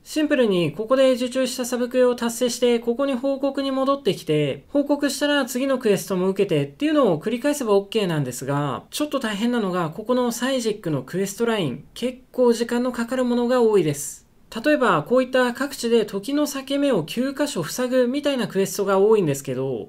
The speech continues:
ここに書かれている内容とクエストが始まった時にもらえる地図の地形を見て、クエストが発生しているエリアと裂け目九箇所の場所を探さないといけないんですよね。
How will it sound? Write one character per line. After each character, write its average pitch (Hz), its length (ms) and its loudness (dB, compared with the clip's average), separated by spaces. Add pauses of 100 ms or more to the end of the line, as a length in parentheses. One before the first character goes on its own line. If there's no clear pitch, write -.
こ 254 140 0
こ 294 80 4
に 294 220 4
書 262 120 0
か 277 100 0
れ 302 100 2
て 269 120 2
い 202 40 6
る 180 120 2
内 170 200 2
容 180 140 2
と 185 180 4
ク 220 160 -2
エ 254 60 2
ス 254 80 -8
ト 285 100 -4
が 277 80 0
始 262 200 -4
ま 277 80 0
っ 269 40 -6
た 277 140 0
時 269 200 -2
に 190 120 2
も 165 180 0
ら 240 140 2
え 254 80 2
る 254 160 4
地 269 180 -4
図 254 140 2
の 156 200 4
地 - 180 -8
形 277 280 -2
を 269 80 0
見 269 160 -2
て、 160 440 0
ク 226 140 0
エ 240 60 4
ス 233 80 -4
ト 254 100 2
が 247 140 2
発 214 220 -6
生 262 160 0
し 254 80 -4
て 269 80 0
い 262 40 0
る 262 100 4
エ 262 60 2
リ 226 120 2
ア 180 80 -2
と 208 120 0
裂 185 260 -4
け 240 160 0
目 247 160 4
九 247 260 -2
箇 254 160 -4
所 254 120 -4
の 180 100 2
場 147 120 0
所 262 180 -2
を - 20 2
探 247 260 -2
さ 262 140 -4
な 262 140 0
い 262 100 -2
と 262 100 0
い 247 100 -2
け 240 140 0
な 240 160 2
い 226 80 2
ん 170 140 2
で 139 120 2
す 139 120 -4
よ 123 100 -4
ね。 117 200 -10